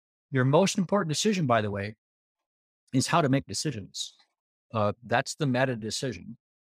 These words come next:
You gotta figure that out first. Uh, so if, if you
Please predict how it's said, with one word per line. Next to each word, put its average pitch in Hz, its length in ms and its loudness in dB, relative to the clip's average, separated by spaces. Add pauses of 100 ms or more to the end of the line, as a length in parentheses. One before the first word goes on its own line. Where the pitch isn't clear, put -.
You 113 100 -2
gotta 120 180 4
figure 143 380 -2
that 120 280 4
out 113 220 2
first. - 540 -10 (260)
Uh, 104 320 0
so 113 420 2 (460)
if, 107 140 0 (300)
if - 180 -4
you 131 60 -12